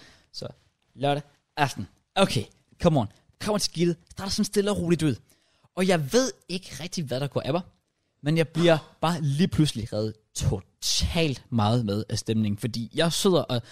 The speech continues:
igen, altså, det her, det er mennesker, som jeg aldrig har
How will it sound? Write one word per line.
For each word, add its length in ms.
igen, 280
altså, 180
det 120
her, 60
det 120
er 40
mennesker, 600
som 360
jeg 120
aldrig 520
har 340